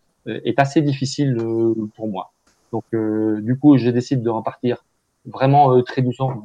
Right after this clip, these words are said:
doucement pour remettre la machine, euh, la machine, euh, en route. Et là, je me fais une, une autre camarade de course,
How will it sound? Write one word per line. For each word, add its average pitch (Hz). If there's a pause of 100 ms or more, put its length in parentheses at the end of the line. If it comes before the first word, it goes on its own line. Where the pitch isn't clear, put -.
(120)
doucement 135
pour 113
remettre 131
la 117
machine, 120
euh, 107
la 107
machine, 110
euh, 101 (120)
en 117
route. 127 (800)
Et -
là, 156
je 143
me 135
fais 147
une, 127 (600)
une 135
autre 175
camarade 143
de 127
course, 170